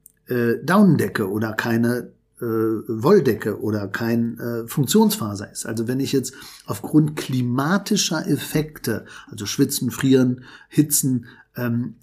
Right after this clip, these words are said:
eine bestimmte Bettdecke ausgewählt habe, die bestimmte Eignungen und Eigenschaften hat, dann wird die Gewichtsdecke, weil da vorrangig einfach das Gewicht im Mittelpunkt steht, die hat ja toll dann auch noch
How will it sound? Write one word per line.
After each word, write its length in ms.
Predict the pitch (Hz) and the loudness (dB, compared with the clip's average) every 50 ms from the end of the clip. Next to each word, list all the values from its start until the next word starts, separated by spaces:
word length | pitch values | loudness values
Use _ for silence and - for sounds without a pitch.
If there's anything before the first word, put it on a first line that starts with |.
| - | -8
eine 220 | - 127 131 131 135 | -4 -2 0 0 0
bestimmte 420 | 123 - - - 202 190 - 175 | 0 0 2 2 2 4 4 2
Bettdecke 480 | - 160 196 190 - 170 151 147 123 113 | 2 2 2 2 2 0 0 -2 -4 0
ausgewählt 640 | 135 190 208 208 - 135 113 113 113 113 107 104 | 2 2 2 2 0 -2 0 4 4 4 4 2
habe, 120 | 117 113 - | -4 -4 -4
die 80 | - | -4
bestimmte 560 | 120 117 107 - - 139 131 - 120 - - - | -4 -2 -2 -2 -2 -2 -2 -2 -6 -6 -2 2
Eignungen 500 | 175 202 185 190 - 127 117 117 113 110 | 2 2 2 0 -2 -2 0 0 0 0
und 120 | 113 110 | -2 -4
Eigenschaften 720 | - 147 190 185 160 143 - - 113 104 - - 117 113 | -2 0 2 2 2 0 -2 -4 -6 -8 -8 -6 -6 -4
hat, 180 | 110 135 143 - - - - - - - | -4 -4 -6 -8 -12 -20 -20 -20 -14 -6
dann 180 | - 117 110 110 | -4 -2 2 2
wird 160 | 143 143 - | 2 2 2
die 80 | 143 | -2
Gewichtsdecke, 920 | 117 117 107 104 123 147 147 - - - - - 160 151 156 175 170 151 135 | -4 -4 -2 -2 -2 -2 -4 -4 -8 -6 -4 -2 -2 -2 0 0 0 0 0
weil 160 | 120 120 120 | 0 0 -2
da 280 | 117 117 123 123 139 139 | -2 -2 -4 -4 -4 -4
vorrangig 720 | 139 - - - 143 139 143 131 139 135 135 131 - 131 | -6 -6 -4 -2 0 0 0 0 -2 0 -2 -2 -2 -4
einfach 200 | 131 117 123 123 | -6 -4 -4 -4
das 200 | - 123 110 - | -4 -4 -6 -6
Gewicht 380 | - 117 113 - 233 - - 143 | -2 2 4 4 4 4 2 -2
im 80 | 127 | -2
Mittelpunkt 480 | 123 117 107 120 104 - 120 113 104 104 | -2 -2 -2 -4 -6 -6 -6 -6 -6 -6
steht, 340 | - - 123 135 139 139 - - - - - - | -2 2 2 2 2 0 -6 -20 -20 -20 -18 -14
die 80 | - | -12
hat 120 | 104 - - | -12 -10 -10
ja 80 | - | -10
toll 340 | 101 - - 120 127 135 123 | -8 -4 -2 0 2 2 0
dann 220 | 110 113 113 110 - | 0 -2 -4 -4 -2
auch 200 | - 151 139 123 | -4 -4 -4 -2
noch 220 | 143 123 - - | -4 -4 -6 -8